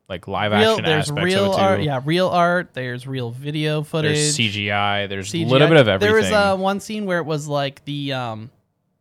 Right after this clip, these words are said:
Speaker 2: the really raw C G I
Speaker 1: Yep.
Speaker 2: that they have her, like, hit a bunch of trees like a bowling ball.
Speaker 1: Yeah.
Speaker 2: Um, yeah, it was a very creative, um, artistic choice to bring in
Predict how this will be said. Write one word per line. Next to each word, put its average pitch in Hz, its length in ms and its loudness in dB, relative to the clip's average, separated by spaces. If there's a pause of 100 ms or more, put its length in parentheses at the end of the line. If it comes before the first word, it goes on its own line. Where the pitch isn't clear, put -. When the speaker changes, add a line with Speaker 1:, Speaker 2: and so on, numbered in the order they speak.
(340)
Speaker 2:
the 139 140 -6
really 151 480 -4
raw 123 400 -4
C 175 260 -6
G 170 180 -4
I 175 480 -4
Speaker 1:
Yep. 113 180 2
Speaker 2:
that 156 80 -6
they 160 60 -4
have 151 200 0
her, 151 80 -4
like, 131 180 -8 (220)
hit 151 160 -4
a - 20 -10
bunch 143 160 -4
of 139 80 -8
trees 135 260 -10
like 135 100 -8
a 117 40 -8
bowling 123 440 -8
ball. 139 380 -4 (460)
Speaker 1:
Yeah. - 200 -18 (280)
Speaker 2:
Um, 135 400 -4
yeah, 170 220 4
it - 20 2
was 170 120 -4
a 180 40 -4
very 370 280 2 (120)
creative, 165 800 0
um, 135 300 -4
artistic 131 580 -8
choice 117 480 -6
to 117 540 -8 (560)
bring 151 220 -4
in 139 360 -6